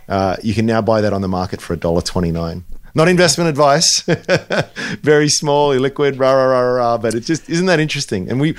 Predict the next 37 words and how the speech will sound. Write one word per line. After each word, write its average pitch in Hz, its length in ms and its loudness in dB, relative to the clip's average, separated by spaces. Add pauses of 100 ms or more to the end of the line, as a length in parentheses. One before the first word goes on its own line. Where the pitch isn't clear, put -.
(100)
we 151 100 0
spoke 190 280 2
on 185 100 0
Friday 135 380 2
why, 110 220 0
why 113 220 0
there 110 120 2
are 107 40 0
some 107 240 -2
reasons 107 360 0
as 98 100 -4
to 107 120 -4
why 98 320 2 (260)
small 107 260 -2
caps - 240 -4
can 101 140 -4
offer 95 160 -4
some 98 180 -4
opportunities. 90 640 -4
And 92 260 -6
anyway, 131 240 0 (240)
bit, 185 240 0
bit 180 80 4
of 151 200 0
confirmation 131 520 0
bias 107 320 0
noticing 110 400 -4
that 98 140 -4
the 104 220 -4
guys 98 260 -4
in 104 80 -2
Soul 87 180 -4
Patts 90 240 -8
hold 92 220 -8
it 90 80 -8
as 90 120 -8
well. 92 220 -8